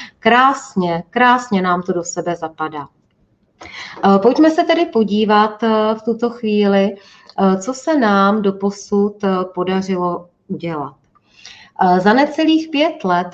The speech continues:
provozu bylo vyvinuto a vyrobeno devět prototypů kolejových vozidel. Eh, vidíte je tady od nejmenšího po největší, eh, nahoře nejmenší Univind, eh, pod ním, eh, Unibike,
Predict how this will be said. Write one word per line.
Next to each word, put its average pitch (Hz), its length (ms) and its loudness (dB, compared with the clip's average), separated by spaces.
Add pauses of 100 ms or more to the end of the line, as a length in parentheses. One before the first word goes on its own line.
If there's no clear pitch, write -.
provozu 156 760 -4 (300)
bylo 190 240 4
vyvinuto 277 800 4
a 175 80 2
vyrobeno 185 560 0
devět 214 580 0 (160)
prototypů 202 760 -4
kolejových 196 720 0
vozidel. 160 600 -8 (640)
Eh, 185 220 4
vidíte 269 480 4
je 269 200 2
tady 220 580 2 (280)
od 196 140 4
nejmenšího 208 800 2
po 165 180 -6
největší, 196 920 -6 (380)
eh, 185 160 2
nahoře 220 480 2
nejmenší 202 680 0
Univind, 208 680 -4
eh, - 760 -6 (100)
pod 240 180 0
ním, 185 580 -2
eh, 170 520 -4
Unibike, 240 880 0